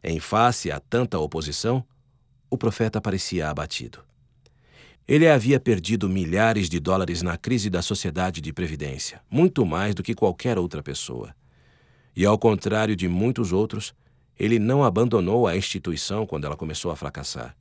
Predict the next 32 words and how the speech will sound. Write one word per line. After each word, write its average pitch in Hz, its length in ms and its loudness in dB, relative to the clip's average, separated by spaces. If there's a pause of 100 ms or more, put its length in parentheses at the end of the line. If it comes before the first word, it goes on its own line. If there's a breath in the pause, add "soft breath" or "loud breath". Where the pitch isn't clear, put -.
(880)
Olhando 113 360 6
para 107 160 2
a - 20 -2
congregação, 113 720 0 (580)
Joseph 123 420 2
se - 120 -4
defendeu 104 520 0
de 101 80 -4
seus 98 220 -4
críticos, - 420 -6
falando 107 500 0
em 104 60 0
nome 80 260 -4
do 71 100 -8
Senhor. 67 400 -10 (960)
Enquanto 117 480 2
Wilford 120 380 2
ouvia, 113 420 2 (560)
ele 123 140 2
pôde 135 200 2
ver 98 220 2
que - 160 -6
o 71 60 -8
poder 92 600 -2
e 76 120 -8
o 71 80 -4
Espírito 120 440 -4
de 85 120 -6
Deus 85 420 -4 (320 soft breath)
repousavam 98 720 0
sobre 87 400 -4
Joseph. 67 420 -10